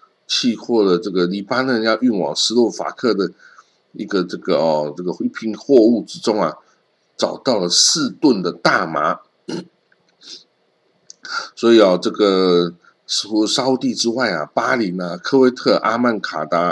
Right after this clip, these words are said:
呃，这个U A E啊等等，这个是G C C国家，通通对这个，哦，黎巴嫩货品禁运，哦，所以那个每年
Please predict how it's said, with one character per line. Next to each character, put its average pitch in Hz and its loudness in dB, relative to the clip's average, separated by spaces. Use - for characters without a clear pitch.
呃， 98 -6
这 101 -6
个 90 -2
U 113 0
A 113 4
E 120 4
啊 98 2
等 101 -8
等， 95 -4
这 98 -8
个 98 -4
是 - -10
G 120 -4
C 120 -4
C 113 -4
国 92 0
家， 101 0
通 143 2
通 131 -2
对 117 2
这 95 -10
个， 90 0
哦， 82 2
黎 90 -4
巴 104 -8
嫩 104 -4
货 107 6
品 69 -14
禁 104 0
运， - -2
哦， 78 -2
所 107 -2
以 98 0
那 107 -2
个 110 0
每 98 -2
年 90 -2